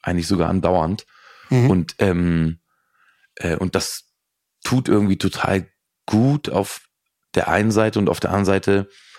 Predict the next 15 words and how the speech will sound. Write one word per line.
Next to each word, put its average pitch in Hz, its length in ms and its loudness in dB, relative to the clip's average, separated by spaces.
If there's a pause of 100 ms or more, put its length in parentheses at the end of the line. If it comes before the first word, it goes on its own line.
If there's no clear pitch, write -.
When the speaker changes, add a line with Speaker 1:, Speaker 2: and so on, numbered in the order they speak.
(400)
Speaker 1:
merke 98 300 -2
ich - 60 -8
dann 107 140 2
aber 101 140 2
eben 87 200 0
auch, 98 340 -2
wenn 95 120 2
ich 90 100 -4
dann 87 140 0
eben 87 200 0
so 80 80 -4
einen 85 80 -2
Shitstorm - 680 -2
bekomme, 101 560 -2 (640)
ähm, 87 600 -2